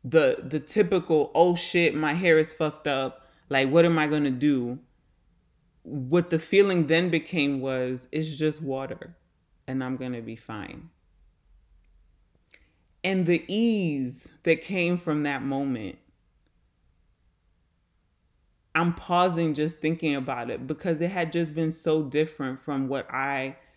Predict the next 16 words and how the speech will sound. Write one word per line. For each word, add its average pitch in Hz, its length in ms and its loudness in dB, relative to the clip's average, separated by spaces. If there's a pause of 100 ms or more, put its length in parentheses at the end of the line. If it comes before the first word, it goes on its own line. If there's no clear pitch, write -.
(260)
was 165 220 2
conditioned 160 760 -2
to 151 160 -4
do 127 420 0
to 135 240 -8
keep 139 320 -8
my 131 140 -6
hair 139 220 -4
protected, - 680 -10
or 156 260 2
at 151 140 2
least 185 180 0
what 175 140 0
I 139 80 2
thought 135 400 -2
was 123 460 -6